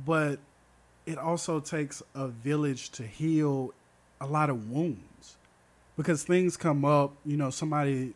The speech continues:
loses a loved one or they hit hard times, and they need people around them that have their best interest at heart. Uh, somebody told me something that was pretty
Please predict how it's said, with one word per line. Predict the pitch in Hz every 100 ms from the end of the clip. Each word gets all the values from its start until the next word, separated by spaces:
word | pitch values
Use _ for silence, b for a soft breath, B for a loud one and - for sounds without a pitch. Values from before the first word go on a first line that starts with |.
| -
loses | 123 139 147 143 123
a | 127
loved | 117 131 135 131
one | 135 135 135 131 127 B B B _
or | 131 135 131 131 123 120 113 - b b -
they | 143 139
hit | 131 139 165
hard | 143 151 151 139
times, | 120 151 143 139 131
and | 131
they | 147
need | 151 160 170 151 143
people | 165 151 143 135 131
around | 117 131 143 139 131
them | 127 123
that | 120
have | - 139 123
their | 113 143
best | 131 135 131 -
interest | 135 135 120 - -
at | - -
heart. | 151 165 117 104 b b b -
Uh, | 143
somebody | - 156 147
told | 135 160 147
me | 139
something | 135 147 135 - 135 127
that | 127 117
was | 131 131 113 - b b b _
pretty | - 226 208 175 151